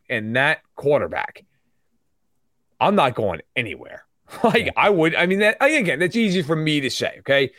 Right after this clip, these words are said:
Speaker 1: Coaching is an incredibly hard job. It's demanding, all of it. But let's face it, in Kansas City, Andy Reid's got a lifetime contract. They're not firing him any day soon.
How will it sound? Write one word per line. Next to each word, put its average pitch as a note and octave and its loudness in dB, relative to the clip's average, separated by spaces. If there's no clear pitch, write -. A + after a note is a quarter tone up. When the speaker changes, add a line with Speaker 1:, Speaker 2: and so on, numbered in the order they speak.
Speaker 1:
Coaching G3+ 4
is D#3+ 0
an D#3+ -2
incredibly F3 2
hard D#3+ 4
job. C#3 2
It's D3 -6
demanding, D3+ 0
all D3 4
of A#2+ -4
it. G#2 -6
But F#3+ 4
let's B3 2
face A3+ 0
it, - -12
in E3 -4
Kansas B3 0
City, F#3 0
Andy A3+ 2
Reid's F#3+ 0
got D#3+ 4
a A#2 2
lifetime D3 0
contract. B2 -2
They're G3 4
not A3+ 0
firing G#3 4
him F#3 2
any C#3 2
day A2+ -2
soon. G#2 -6